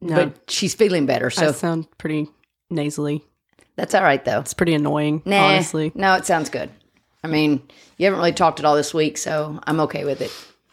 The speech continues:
Speaker 2: It's been a lonely week.
Speaker 1: I, I'm
Speaker 2: You've been in
Speaker 1: sorry.
Speaker 2: bed.
Speaker 1: I'm sorry.
Speaker 2: It's been lonely. But hey, we're here.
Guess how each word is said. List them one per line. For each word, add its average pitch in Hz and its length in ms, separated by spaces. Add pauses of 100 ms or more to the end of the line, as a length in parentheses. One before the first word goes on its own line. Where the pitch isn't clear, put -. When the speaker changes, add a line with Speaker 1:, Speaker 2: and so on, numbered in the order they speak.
(240)
Speaker 2:
It's - 100
been 175 140
a 160 80
lonely 160 280
week. - 320
Speaker 1:
I, 190 120
I'm - 60 (120)
Speaker 2:
You've - 0
been - 80
in 175 60
Speaker 1:
sorry. 160 420
Speaker 2:
bed. 147 280
Speaker 1:
I'm - 320
sorry. 151 380 (300)
Speaker 2:
It's - 120
been 165 180
lonely. 165 440 (680)
But 151 140
hey, 160 240
we're 151 160
here. 190 600